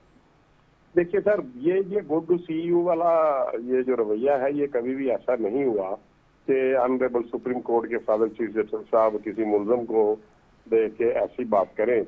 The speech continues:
लेकिन उसके बाद उन्होंने इस बात पे बड़ा पर्दा डालने की कोशिश भी की और पुलिस वालों से भी और कई लोगों से, वकला से भी ये कहते रहे। लेकिन उनका mind जो है वो क्लियर है और गुज़िश्ता दो, जब से ये chief में, chief, अ,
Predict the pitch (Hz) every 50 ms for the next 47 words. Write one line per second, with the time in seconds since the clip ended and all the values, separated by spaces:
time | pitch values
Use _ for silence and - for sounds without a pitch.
0 | - _ _ _ _ _ _ 135 139 139 160 156 156 151 156 - 165 147 151 151
1 | 151 147 151 151 151 156 156 143 151 - - 131 123 127 131 - - - 151 135
2 | 131 - - 123 127 131 127 - 135 120 117 135 135 131 135 127 127 131 131 127
3 | 127 123 131 117 107 - - 117 117 123 123 - - 120 120 120 120 120 117 117
4 | 113 117 117 117 120 120 - 117 117 117 113 113 - 120 113 117 110 113 - 117
5 | 113 113 113 110 107 107 - 113 110 110 110 107 110 113 107 107 110 110 110 104
6 | 107 107 107 107 107 107 - 123 113 113 113 113 110 110 110 107 - 120 117 110
7 | 110 113 117 - - _ - - _ _ _ _ _ _ _ 143 147 170 170 165
8 | 175 160 170 170 - 147 147 151 147 151 151 147 139 127 117 120 131 131 131 135
9 | 131 123 123 123 123 123 123 - 127 123 127 139 139 131 131 127 127 - - _
10 | _ _ _ _ - 127 123 127 131 127 123 117 120 117 113 110 - - - 123
11 | 120 110 110 113 117 123 113 127 139 135 135 - 151 143 135 135 127 131 - 131
12 | 123 113 120 123 117 104 - - - 123 123 127 117 120 - 127 127 123 123 123
13 | 120 120 117 117 113 113 110